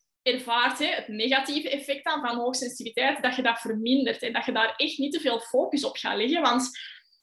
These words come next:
je gaat jezelf ten eerste gewoon superhard tegenhouden, want je gaat de negatieve dingen gewoon, ja, en dat kan confronterend zijn om, als je dat hoort. Je,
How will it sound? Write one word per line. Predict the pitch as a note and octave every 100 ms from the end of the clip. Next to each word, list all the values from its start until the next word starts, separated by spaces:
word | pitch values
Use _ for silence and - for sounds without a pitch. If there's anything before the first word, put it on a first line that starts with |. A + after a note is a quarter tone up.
| _
je | C#4+
gaat | C#4+ D#4 D#4+
jezelf | C#4+ C#4+ E4+ E4
ten | D4 C4+
eerste | D#4 - C#4+
gewoon | C4+ B3
superhard | B3 G4 G4+ E4+ C4 A#3 - _
tegenhouden, | A#3 G#3+ B3 B3 B3+ D#4 E4
want | C#4 A3 B3 - - - -
je | C4+
gaat | B3+ C4 D4 - A3+
de |
negatieve | A#3+ C#4 D4 D4 C4 B3+
dingen | C4 D4
gewoon, | C4+ B3 B3 B3+ B3 - _ _
ja, | - A#3 B3+ G#3 - - _ _
en | -
dat | A#3+ A#3+
kan | B3
confronterend | B3+ B3 A#3 A#3 B3+ C#4
zijn | C4 C4+
om, | B3+
als | - A#3+
je | -
dat | A#3 A3
hoort. | G#3+ B3+ C4+ - -
Je, | B3+ C4